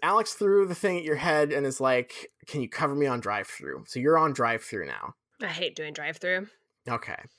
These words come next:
Speaker 2: I'm getting
Speaker 1: Well,
Speaker 2: really into this.
Speaker 1: yeah, well, you have to do it, unfortunately. Uh, so he, so Alex leaves, and just as he leaves, a car comes into the view on the monitor.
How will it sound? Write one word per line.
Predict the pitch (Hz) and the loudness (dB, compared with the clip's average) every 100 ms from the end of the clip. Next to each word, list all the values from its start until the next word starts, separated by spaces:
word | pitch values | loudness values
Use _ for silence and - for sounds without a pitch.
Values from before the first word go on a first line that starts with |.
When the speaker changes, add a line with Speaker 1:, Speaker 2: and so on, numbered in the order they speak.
| _ _ _ _ _ | _ _ _ _ _
Speaker 2:
I'm | 254 | 0
getting | 440 349 | 4 6
Speaker 1:
Well, | 269 | 6
Speaker 2:
really | 202 180 | 4 2
into | 175 | -2
this. | 165 190 202 - - - | -2 -2 0 -4 -4 -2
Speaker 1:
yeah, | 147 117 104 | 0 0 0
well, | 135 | 0
you | 139 139 | 0 0
have | 156 185 | 0 0
to | 202 | -2
do | 131 98 | -4 -4
it, | 73 | -4
unfortunately. | 90 - 85 - 64 - 92 127 _ _ - | -10 -12 -12 -10 -14 -12 -12 -12 _ _ -6
Uh, | 127 131 131 131 135 131 - _ _ _ | -2 2 2 4 4 2 -2 _ _ _
so | - - 104 90 | -12 -6 -4 -4
he, | - - | -8 -8
so | 104 | -4
Alex | 135 196 196 - | 2 2 2 0
leaves, | 160 156 147 | 0 2 0
and | - 120 | -6 0
just | 226 247 | 0 2
as | 208 | 0
he | 151 | 0
leaves, | 139 156 151 147 - - - | 2 2 2 -2 -10 -16 -14
a | |
car | - 185 190 | 2 4 4
comes | - 135 131 | 2 -4 -4
into | 123 | -6
the | 104 | -8
view | 107 143 160 | -4 2 2
on | 127 | 2
the | 90 | -4
monitor. | 95 107 80 - - | -6 -6 -6 -14 -18